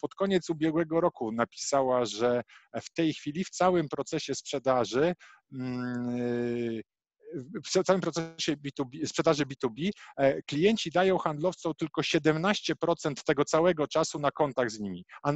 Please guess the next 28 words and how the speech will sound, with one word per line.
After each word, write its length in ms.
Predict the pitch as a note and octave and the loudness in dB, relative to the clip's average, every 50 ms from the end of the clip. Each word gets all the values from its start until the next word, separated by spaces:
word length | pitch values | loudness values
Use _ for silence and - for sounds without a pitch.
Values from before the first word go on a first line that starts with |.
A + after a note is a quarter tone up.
| E3 | 2
a 120 | E3+ D#3 - | 0 0 -2
czterdzieści 540 | - - E3 D#3 C#3+ E3 G3 - - F3+ - | -2 -2 -2 -2 0 -2 -4 -4 -4 -8 -6
pięć 200 | - D#3 - - | -6 -8 -8 -6
procent 320 | - E3 - F3 D#3+ - | -6 -4 -4 0 0 0
wykorzystują 580 | D3 - - C#3 C3 C#3+ - - - D3+ C#3+ C3+ | 0 0 -4 -6 -6 -6 -10 -6 -4 -4 -2 0
na 100 | C#3 C3 | 0 -2
własne, 480 | A#2+ C#3 C3+ - - C3 B2 B2 B2+ | 0 -2 -4 -4 -4 -4 -4 -4 -4
na 120 | C3 C3 B2 | -4 -4 -4
własne, 360 | A#2+ C3 C3 - - B2 B2 | -2 -4 -4 -4 -6 -4 -2
e, 460 | B2 A#2+ A#2 A#2+ B2 B2 A#2+ A#2+ C3+ | -2 -2 -2 -2 -4 -4 -4 -6 -6
aktywności, 720 | B2 - _ A#2+ G#2+ A2+ B2 A#2 - - - A#2+ A2+ A2 - - - - - _ | -8 -6 _ -6 -4 -4 -4 -6 -6 -8 -8 -6 -6 -6 -6 -8 -18 -20 -14 _
e, 400 | A#2+ A2+ A2 A2 A2 G#2+ G#2+ A2+ | 0 2 4 4 4 4 2 0
i 120 | A#2+ C3 - | -2 -6 -4
poszukiwanie 680 | - C3+ - - - - - - A2+ B2 B2 A#2 A2+ | -4 -4 -4 -4 -12 -12 -8 -2 0 0 0 0 -2
informacji, 520 | A2+ A2 - - A#2 G#2+ A#2 G#2+ - - - | -2 -2 -2 -2 0 0 -2 -4 -4 -8 -14
czy 120 | - - | -14 -10
to 120 | - A#2+ A2 | -8 -10 -8
w 40 | |
sieci, 300 | - - C#3 - - B2 | -6 -6 -6 -6 -8 -14
czy 120 | - - - | -14 -14 -6
też, 280 | - B2 A2+ - - - - - _ | -6 -6 -6 -6 -10 -12 -20 -18 _
e, 160 | - A2+ G#2+ G#2 | -4 -4 -4 -4
przez 220 | - - A#2 - | -4 -6 -6 -6
polecenia. 520 | - - G#2+ G#2+ G#2 - - G2+ F#2+ G2+ - | -4 -4 -4 -4 -4 -6 -8 -14 -14 -16 -18
Tworzą 400 | - - - D3 D3 C#3 D#3+ D#3 | -12 -2 0 0 2 2 0 0
własne 360 | C3+ C3 D3 D3 C3 C#3 D3+ | 0 0 0 -2 0 -2 -4
shortlisty, 680 | C3+ - D#3 C#3+ C3 - D#3 D#3 D3 - - - G#2 F#2+ - - - - - - _ A#2+ | -2 -2 -4 -4 -2 -2 -2 -2 -2 -2 -4 -6 -6 -6 -8 -16 -20 -20 -20 -12 _ -2
e, 300 | A2+ G#2 G#2 G2+ G#2+ | 0 0 2 0 -2